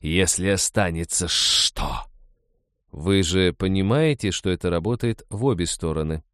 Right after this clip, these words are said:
холодно уточнил Кай. «Правило номер три», поспешно напомнил Жилистый. «Это какое?»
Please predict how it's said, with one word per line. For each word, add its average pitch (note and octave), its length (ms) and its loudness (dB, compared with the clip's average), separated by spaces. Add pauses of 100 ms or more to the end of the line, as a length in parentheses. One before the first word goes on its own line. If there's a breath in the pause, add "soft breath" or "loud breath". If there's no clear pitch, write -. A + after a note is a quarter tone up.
(140)
холодно F#2 400 2
уточнил E2+ 480 -4
Кай. D2 260 -4 (920)
«Правило A#2+ 720 4
номер A2 520 4
три», F#2+ 540 0 (320)
поспешно E2+ 560 -2
напомнил E2+ 540 0
Жилистый. E2 500 -4 (540)
«Это D3 180 -4
какое?» A2+ 420 0